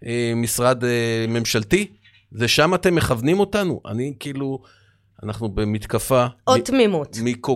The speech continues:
Speaker 1: כך הרבה גזרות, הגזרה המשפטית, הפרקליטות, היועמ"שייה, אנחנו רואים את זה כולל על המיקוד שלהם
Speaker 2: תגיד
Speaker 1: ב-
Speaker 2: לי, ואיך היה להצביע נגד העניין הזה של יועמ"ש במשרת אמון, בגלל כחול לבן? אתם הייתם צריכים להצביע נגד.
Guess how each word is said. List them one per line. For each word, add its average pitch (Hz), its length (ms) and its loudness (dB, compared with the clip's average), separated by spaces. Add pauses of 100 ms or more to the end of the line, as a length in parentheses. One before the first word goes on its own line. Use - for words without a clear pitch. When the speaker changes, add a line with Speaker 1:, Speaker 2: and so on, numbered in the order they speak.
Speaker 1:
כך 139 240 2
הרבה 123 260 0
גזרות, 117 640 2 (320)
הגזרה 107 400 -2
המשפטית, 107 760 -2
הפרקליטות, 104 800 -6
היועמ"שייה, 104 800 -2
אנחנו 101 360 -4
רואים 123 280 2
את 117 80 0
זה 107 120 -6
כולל 131 420 0
על 127 180 2 (560)
המיקוד 123 340 -6
שלהם 123 360 0
Speaker 2:
תגיד 254 140 2
Speaker 1:
ב- 262 40 2
Speaker 2:
לי, 214 100 2
ואיך 214 220 4
היה 233 180 2
להצביע 190 460 0
נגד 175 440 -2
העניין 160 240 -2
הזה 160 160 -6
של 156 200 -6
יועמ"ש 156 380 -2
במשרת 147 480 -6
אמון, 135 360 -6 (120)
בגלל 143 260 -4
כחול 143 360 -8
לבן? 123 320 -8 (540)
אתם 123 180 -6
הייתם 165 200 -4
צריכים 208 180 -6
להצביע 208 360 0
נגד. 240 320 0